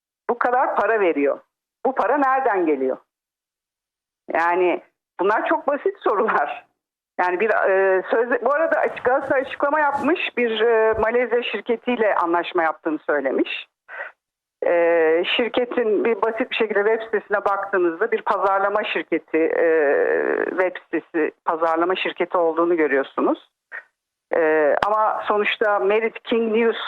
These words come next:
web sitesinin domain sahibi Ukraynalı bir kadına ait. Ve Kıbrıs'tan açılmış bir site.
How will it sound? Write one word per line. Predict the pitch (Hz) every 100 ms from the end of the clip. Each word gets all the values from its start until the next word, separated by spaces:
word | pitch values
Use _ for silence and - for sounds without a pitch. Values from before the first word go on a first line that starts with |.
| - - -
web | 180 202 208
sitesinin | - 202 - 185 180
domain | 185 190 202 196 -
sahibi | 165 156 -
Ukraynalı | - - 208 165 165 240
bir | 277
kadına | - 302 294 277
ait. | 180 - - _ _ _ _ _ _ _ _ _ _ _ - -
Ve | 220
Kıbrıs'tan | - 247 196 - 175 143 143 - _ -
açılmış | - - 165 - -
bir | - _
site. | - 269